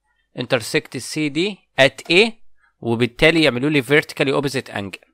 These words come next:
لازم أقول له كده since إنه ال B E intersect ال D C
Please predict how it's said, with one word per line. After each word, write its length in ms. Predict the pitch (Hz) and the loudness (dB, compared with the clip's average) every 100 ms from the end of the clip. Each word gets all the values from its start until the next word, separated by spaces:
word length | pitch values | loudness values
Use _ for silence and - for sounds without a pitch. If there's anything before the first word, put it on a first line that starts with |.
| _ - - _ _ | _ -20 -20 _ _
لازم 260 | 110 107 113 | -4 -2 -2
أقول 140 | 113 | -2
له 80 | 107 | -2
كده 360 | - 98 - - - - | -2 -2 -6 -20 -16 -6
since 520 | 127 101 92 - - - _ - _ _ _ _ _ _ _ _ - _ _ _ _ | -2 -2 -4 -14 -18 -20 _ -20 _ _ _ _ _ _ _ _ -20 _ _ _ _
إنه 240 | 117 110 113 | -8 -4 -2
ال 120 | 110 | -2
B 120 | 135 | 2
E 600 | 147 160 131 104 110 _ _ _ _ _ _ _ _ _ | 2 2 0 0 -4 _ _ _ _ _ _ _ _ _
intersect 840 | 104 - 107 - - 131 - _ _ _ _ _ 120 | -12 -4 -4 -2 -2 -2 -2 _ _ _ _ _ -14
ال 100 | 101 117 | -10 -4
D 160 | 127 | -4
C 320 | 120 151 185 | -4 -8 -8